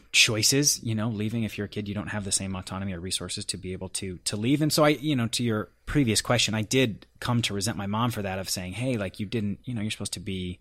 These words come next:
my protector and the person who's there for me. And you're, in my experience, allowing this to, to happen and to continue." You know, we would, Mike would go to jail and, and then, you know, a few days later, week, week later, he's back in the house and,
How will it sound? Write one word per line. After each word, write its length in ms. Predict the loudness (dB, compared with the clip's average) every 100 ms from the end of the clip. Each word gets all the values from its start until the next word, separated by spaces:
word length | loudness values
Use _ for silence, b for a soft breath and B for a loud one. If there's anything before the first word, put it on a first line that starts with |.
| -6
my 220 | -4 -4
protector 600 | -6 -4 -4 -2 -4 -2
and 120 | -4
the 40 | -6
person 280 | -6 -6 -6
who's 160 | -4
there 160 | -2 0
for 160 | 0
me. 220 | 0 0 -2
And 100 | -2
you're, 320 | -4 -6 -8 -8
in 120 | -6
my 180 | -4 -4
experience, 500 | -4 -6 -4 -4 -4
allowing 680 | -4 -6 -6 -4 -4 -6 -8
this 300 | -8 -6 -6
to, 520 | -6 -6 -6 -6 -8 -8
to 100 | -8
happen 380 | -4 -4 -2 -4
and 100 | -4
to 80 | -6
continue." 560 | -6 -2 0 0 -2 -10
You 200 | -10 -8
know, 160 | -6
we 180 | -4 -4
would, 180 | -6 -8
Mike 240 | -8 -8
would 120 | -10 -8
go 140 | -8
to 60 | -8
jail 480 | -8 -6 -6 -6 -8
and, 440 | -10 -8 -8 -10 -10 -12 -14
and 180 | -12 -10
then, 220 | -8 -8
you 160 | -8 -8
know, 240 | -8 -10 -12 _
a 160 | -10 -10
few 220 | -10 -8
days 180 | -6 -4
later, 180 | -4 -4
week, 180 | -6 -10 -10
week 160 | -8
later, 320 | -6 -4 -4 -6
he's 240 | -4 -4
back 320 | -4 -6 -8
in 60 | -8
the 60 |
house 360 | -6 -4 -2 -2
and, 320 | -2 -4 -6